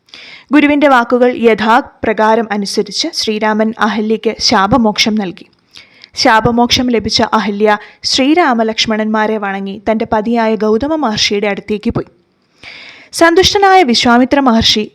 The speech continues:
രാമലക്ഷ്മണന്മാരെയും കൂട്ടി മിഥിലയിലേക്ക് യാത്ര തുടർന്നു. മിഥിലയിൽ എത്തിച്ചേർന്ന അവരെ ജനക മഹാരാജാവ് ഭക്തി ആദരപൂർവ്വം സ്വീകരിച്ചു. വിശ്വാമിത്രൻ സൂര്യ തേജസ്വികളായ രാമലക്ഷ്മണന്മാരെ ജനക മഹാരാജാവിന്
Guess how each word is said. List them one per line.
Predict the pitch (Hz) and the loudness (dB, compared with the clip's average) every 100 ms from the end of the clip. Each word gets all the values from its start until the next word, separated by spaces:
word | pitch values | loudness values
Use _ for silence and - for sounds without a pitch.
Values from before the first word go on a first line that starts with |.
| 214 | 0
രാമലക്ഷ്മണന്മാരെയും | 220 233 311 311 254 240 240 233 226 226 233 | 2 2 2 0 0 0 0 0 2 2 0
കൂട്ടി | 226 214 214 214 - | 0 -2 -4 -8 -4
മിഥിലയിലേക്ക് | 214 208 247 269 247 220 208 220 202 - 208 | -4 -2 0 2 4 2 2 -2 -4 -6 -4
യാത്ര | 196 185 - 233 220 | -2 -2 -4 -4 -2
തുടർന്നു. | 202 190 - - _ _ - - _ _ _ _ _ _ | -4 -6 -10 -20 _ _ -20 -20 _ _ _ _ _ _
മിഥിലയിൽ | 277 262 269 277 277 | 2 4 4 2 2
എത്തിച്ചേർന്ന | 247 247 254 262 233 233 | 2 0 -4 0 0 0
അവരെ | 233 220 208 208 339 - 190 | 0 0 -2 -4 -8 -12 -2
ജനക | 233 226 254 | 0 2 2
മഹാരാജാവ് | 247 220 220 220 214 214 214 214 - | 2 2 2 2 2 0 -2 -2 -2
ഭക്തി | 247 277 - | 0 0 0
ആദരപൂർവ്വം | 311 220 220 240 233 214 208 220 | 2 2 2 2 2 0 0 -2
സ്വീകരിച്ചു. | - 202 196 196 196 - _ _ _ _ _ _ - - - - | 0 -2 -2 -6 -6 -10 _ _ _ _ _ _ -20 -20 -8 2
വിശ്വാമിത്രൻ | 285 - 349 339 339 311 320 - | 2 4 4 4 0 0 -2 -8
സൂര്യ | - - 294 330 370 - | -4 4 6 6 4 2
തേജസ്വികളായ | 240 233 247 - 247 247 240 233 233 | 2 2 0 -2 -2 2 4 4 2
രാമലക്ഷ്മണന്മാരെ | 226 202 240 359 - - 226 220 220 208 208 202 | 2 0 2 2 0 0 -2 0 2 2 0 -2
ജനക | 190 220 247 | 0 2 2
മഹാരാജാവിന് | 320 254 220 214 220 220 214 208 | 2 2 0 2 2 2 2 2